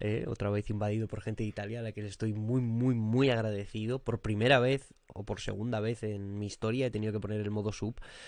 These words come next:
eh, para poder grabar, porque si no era imposible leer el chat,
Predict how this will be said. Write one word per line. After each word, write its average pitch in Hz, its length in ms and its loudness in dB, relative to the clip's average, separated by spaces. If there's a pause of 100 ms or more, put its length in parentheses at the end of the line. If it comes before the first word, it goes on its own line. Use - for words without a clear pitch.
(200)
eh, 104 420 4
para 104 220 2
poder 104 280 2
grabar, 104 420 0
porque 98 680 -4
si - 180 -6
no 104 80 0
era 110 220 2
imposible 113 1120 2
leer 101 200 0
el 101 180 -4
chat, 113 240 0